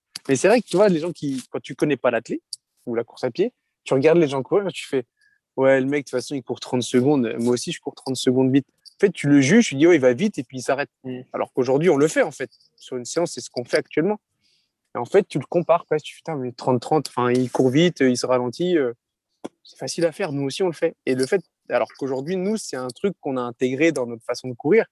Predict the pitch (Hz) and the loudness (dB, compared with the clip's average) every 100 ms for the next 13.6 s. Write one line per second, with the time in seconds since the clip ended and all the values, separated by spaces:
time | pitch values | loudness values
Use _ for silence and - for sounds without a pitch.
0 | _ _ _ - 127 120 120 156 - 180 | _ _ _ -4 -4 -2 -2 -2 2 0
1 | - _ _ _ _ _ _ _ - 80 | 0 _ _ _ _ _ _ _ -10 -8
2 | 117 123 135 135 131 131 135 127 131 131 | -4 0 2 4 6 6 6 4 4 2
3 | 131 170 156 - 147 190 160 135 127 196 | 4 4 2 0 0 2 0 -4 -4 -4
4 | 143 127 151 131 - 170 127 123 151 160 | -6 -8 -8 -10 -8 -8 -6 -2 -2 -4
5 | _ _ _ _ _ _ _ _ _ - | _ _ _ _ _ _ _ _ _ 0
6 | 170 139 120 127 - - 123 170 127 - | 0 0 -2 -4 -6 -8 -4 -4 -6 -10
7 | - _ _ _ _ 131 135 - 202 170 | -20 _ _ _ _ 2 2 4 4 6
8 | 160 202 143 - 156 - 156 - 185 147 | 6 6 4 2 -4 -4 -6 -4 -6 -6
9 | - 135 135 147 - 156 - - 135 143 | -6 -4 -2 -4 -6 -12 -6 -2 0 0
10 | 139 139 - 143 - 143 160 135 123 - | 0 0 0 -4 -2 0 0 -2 -8 -12
11 | - 120 117 - 262 _ - _ _ _ | -2 -2 0 -2 -4 _ -20 _ _ _
12 | _ _ _ - 87 110 - 127 - 214 | _ _ _ -16 -12 -6 -4 0 2 2
13 | - 131 123 117 117 | 4 6 6 6 4